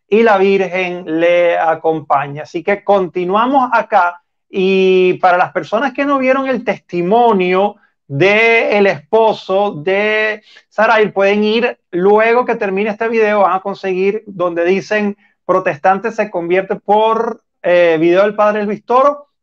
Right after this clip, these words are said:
Ahí, ahí está el testimonio, donde él nos cuenta que por casualidad, porque pues él estaba buscando, quería fortalecer su fe,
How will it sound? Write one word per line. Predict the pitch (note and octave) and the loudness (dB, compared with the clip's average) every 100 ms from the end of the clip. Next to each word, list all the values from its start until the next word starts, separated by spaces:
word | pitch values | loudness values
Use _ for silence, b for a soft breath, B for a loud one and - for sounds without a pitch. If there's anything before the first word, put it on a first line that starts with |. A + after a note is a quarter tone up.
| _ | _
Ahí, | - E3+ F#3 - | -2 0 0 0
ahí | E3+ F#3+ | 0 0
está | F#3 G#3+ | 0 -2
el | G#3 | 0
testimonio, | G#3 - F#3 F3+ E3 E3 | -2 -2 -2 0 -2 -4
donde | E3+ F#3 E3+ F3+ | -4 -2 0 2
él | A3+ C#4+ | 2 2
nos | C4 - | -2 -2
cuenta | C4 C4 A#3 F3+ F#3 F3+ G3+ _ _ _ _ _ _ | -2 0 0 -2 0 0 0 _ _ _ _ _ _
que | - A#3+ C4 C4 C#4+ _ | 0 2 4 2 -2 _
por | A#3+ C#4+ D#4 D#4 - | 2 4 4 -2 -4
casualidad, | C#4 A3+ - C#4 C#4 B3+ B3+ G#3 F3+ F3+ - | -4 -4 -4 0 0 0 2 2 2 -2 -10
porque | D#3+ - E3 | -14 -10 -8
pues | D#3+ D#3 | -6 -4
él | F3 | -4
estaba | - G3+ G3 | 0 2 2
buscando, | F#3+ F#3 - A#3 A#3 A3+ G#3 G#3 | 0 -4 -6 -2 -2 -2 -4 -4
quería | F3+ D#3+ E3+ | -4 -4 -4
fortalecer | F#3+ F#3+ F#3+ F#3 - F#3+ F3+ | -4 -6 -4 -4 -4 -6 -6
su | A3 | -10
fe, | G#3 A3 A#3 | -2 0 0